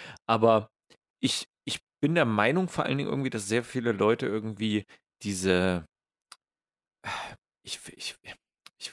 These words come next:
ich weiß nicht, wie ich's, wie ich's betiteln soll, aber, aber viele Leute geben da echt mittlerweile irgendwie echt einen, einen harten Fick irgendwie so. Also wir,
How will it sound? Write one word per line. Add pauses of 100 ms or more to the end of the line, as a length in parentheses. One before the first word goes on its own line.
ich
weiß
nicht,
wie
ich's,
wie
ich's
betiteln
soll, (340)
aber,
aber
viele
Leute
geben
da
echt
mittlerweile
irgendwie
echt
einen,
einen
harten
Fick
irgendwie
so.
Also
wir,